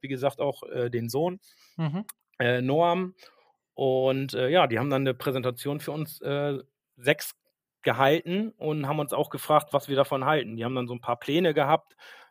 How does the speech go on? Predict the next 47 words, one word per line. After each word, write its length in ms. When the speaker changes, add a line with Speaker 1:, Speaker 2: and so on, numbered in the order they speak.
Speaker 2:
Hm. 260
Speaker 1:
ähm, 440
wollten 260
unsere 240
Reaktion 580
wissen 640
und 300
das 180
war 80
auf 120
jeden 140
Fall, 440
äh, 40
ja, 220
sehr, 240
sehr 120
interessant. 500
Speaker 2:
Okay, 540
krass. 460
Und, 460
ähm, 600
jetzt 220
muss 100
ich 80
gleich 140
mal 100
fragen, 320
was, 400
was 160
ist 160
denn 100
da 120
geplant? 520
Also, 400
was, 920
äh, 60
hat 460
man 120
sozusagen, 440
wenn 120
man 100
in 120
diesen 220
N 100
F 120
T 260
investiert? 560